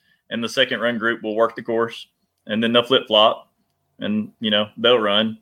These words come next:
and then we'll flip flop again after lunch and run the, you know, the same thing again, basically,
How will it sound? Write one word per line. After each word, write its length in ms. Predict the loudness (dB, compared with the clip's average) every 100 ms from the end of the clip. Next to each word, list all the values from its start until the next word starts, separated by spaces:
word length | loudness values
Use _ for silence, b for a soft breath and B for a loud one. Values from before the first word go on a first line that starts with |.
| _
and 160 | -4 -2
then 200 | -2 -2
we'll 120 | -6
flip 240 | -4 -2
flop 220 | 2 0 0
again 240 | 0 2
after 280 | 2 0 -2
lunch 520 | 0 0 0 -4 -20 _
and 180 | -6 -2
run 360 | 2 2 0 -6 -6
the, 240 | -4 -2
you 100 | -2 -2
know, 160 | -2 -4
the 80 | -4
same 240 | 0 0
thing 120 | 0 -2
again, 240 | 0 0
basically, 360 | 0 -2 -6 -12